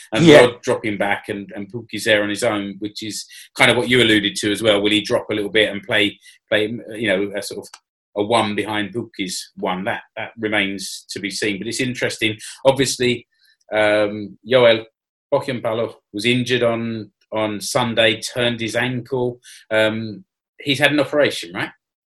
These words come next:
Speaker 2: Yeah, he's had an operation today. So, um, bit of, bit of news that sort of broke a couple of hours ago, I suppose. He, um, he's posted on his Instagram story and, uh, and it's also on his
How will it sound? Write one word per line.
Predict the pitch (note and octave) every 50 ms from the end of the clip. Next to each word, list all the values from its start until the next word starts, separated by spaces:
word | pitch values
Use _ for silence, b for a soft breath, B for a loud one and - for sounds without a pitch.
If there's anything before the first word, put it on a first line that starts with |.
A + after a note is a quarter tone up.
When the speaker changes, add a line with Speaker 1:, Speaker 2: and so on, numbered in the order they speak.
| _ _ _ _ - - _ _ _ -
Speaker 2:
Yeah, | G#3 A3+ A3 F3+ C#3+
he's | D3+ D3+
had | G#3+ G#3 F3+
an | G3 G3+
operation | G3 - - G#3 G#3 G3+ - - G3+ E3+
today. | - G3 F3 A#3 A#3+ G#3+ F3
So, | D3 - - F#3 F#3 F#3 F3+ F#3 F#3+ F#3+
um, | F#3 F#3 F#3 F#3 F3+ - b b b b b b b b b b _
bit | - A3 G3+
of, | G3+ F#3 D3+ - - _ _ _ _ -
bit | G#3 F#3
of | F3
news | F3+ G3 G3+ G3 F3+ - -
that | F#3+ -
sort | - G3 F#3 D#3+
of | D3+ -
broke | G3 G3 F#3 -
a | - F3
couple | - E3+ - F#3+ F3+
of | D#3+
hours | F#3+ F#3+ F#3+ F3 C#3
ago, | D3 D3 D#3 D3 D3+
I | D3+
suppose. | - - C#3+ - - E3+ F3+ F#3+ F#3 -
He, | F3 E3+ F3 F3 F3 E3+
um, | E3+ E3 E3+ D#3+ E3+ E3+ D#3 - b b b b b b b b b b b
he's | E3+ D#3
posted | - - F#3+ F#3+ F3 - - F#3 F3 F3+
on | F3 F3
his | F3 E3+ D3 - - - _ -
Instagram | G#3 F#3 - - F3+ D3 F#3+ F3+ E3+ E3
story | - - - F#3+ F3+ F3+ F#3 F#3 F3+ F3+
and, | E3 E3+
uh, | E3+ E3+ - -
and | F#3 E3+ F3
it's | E3+ - - F#3
also | F3+ E3+ - - F3+ E3+ E3+ F3
on | F3
his | E3+ E3 D3+ - -